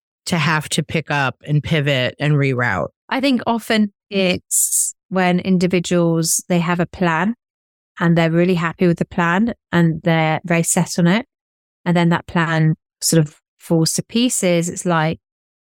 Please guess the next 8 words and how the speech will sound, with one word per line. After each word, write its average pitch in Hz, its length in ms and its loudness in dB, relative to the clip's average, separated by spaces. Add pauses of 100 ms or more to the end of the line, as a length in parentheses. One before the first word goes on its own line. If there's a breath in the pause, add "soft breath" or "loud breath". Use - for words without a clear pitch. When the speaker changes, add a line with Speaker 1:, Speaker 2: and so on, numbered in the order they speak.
(160)
Speaker 2:
that - 180 0
plan 170 300 2
doesn't 165 260 0
feel 175 200 2
so 165 180 -2
great 175 260 0
anymore 156 460 2
because 160 580 0